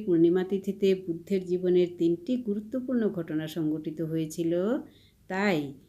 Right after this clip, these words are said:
এই বৈশাখী পূর্ণিমা তিথিটি বুদ্ধ পূর্ণিমা নামেই অধিক খ্যাত। ভগবান বুদ্ধ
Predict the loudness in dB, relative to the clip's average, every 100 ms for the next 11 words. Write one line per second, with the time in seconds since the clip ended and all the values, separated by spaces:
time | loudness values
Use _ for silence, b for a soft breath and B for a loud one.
0 | _ 4 4 4 -2 -4 -4 -4 -6 -2
1 | 0 2 2 2 0 0 0 2 2 2
2 | B B -14 -6 -6 -2 -2 0 -2 0
3 | 0 -2 -6 -6 -4 2 2 0 -6 -4
4 | -4 -4 -12 -14 -14 -14 -20 -20 _ _
5 | _ _ _ _ _ _ _ -4 -2 0
6 | 2 4 4 2 0 -4 -4 0 2 2